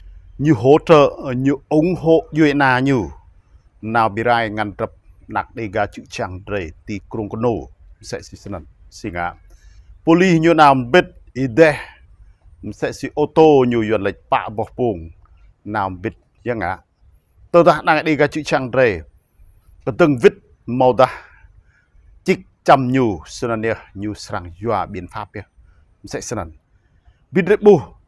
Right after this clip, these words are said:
sẽ xì có bù, tì char tài chá ngào, tì ala char Thái Lan này, xin ạ. Pù lì lệ, tớ ta ý bìm sao, ủng mộ, cả lạch ô tô tụ thương ý bìm sao ủng mộ.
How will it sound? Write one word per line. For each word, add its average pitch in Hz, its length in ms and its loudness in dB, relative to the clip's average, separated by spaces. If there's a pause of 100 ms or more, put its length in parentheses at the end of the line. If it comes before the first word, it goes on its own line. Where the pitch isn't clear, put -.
(460)
sẽ - 300 -4
xì 143 280 -6
có 104 100 -6 (140)
bù, 214 180 6 (180)
tì 139 120 -4
char 123 300 0
tài 107 120 -4
chá 101 120 -14
ngào, 104 380 -6 (380)
tì 127 120 -6
ala 135 320 2
char 120 300 0
Thái 135 140 -4
Lan 123 200 0
này, 87 120 -6 (160)
xin - 240 -6
ạ. 110 120 -2 (1040)
Pù 185 120 4
lì 208 200 4
lệ, 202 280 6 (240)
tớ 151 140 0
ta 147 180 -2
ý 156 140 0
bìm 135 300 -2
sao, 135 540 4 (540)
ủng 131 240 -2
mộ, 196 300 4 (200)
cả 131 140 2
lạch 131 180 2
ô 190 100 -4
tô 170 220 -6
tụ 147 160 -2
thương 127 220 -4
ý 123 140 -8
bìm 104 260 -8
sao 101 180 -6
ủng 107 180 -8
mộ. 120 180 -4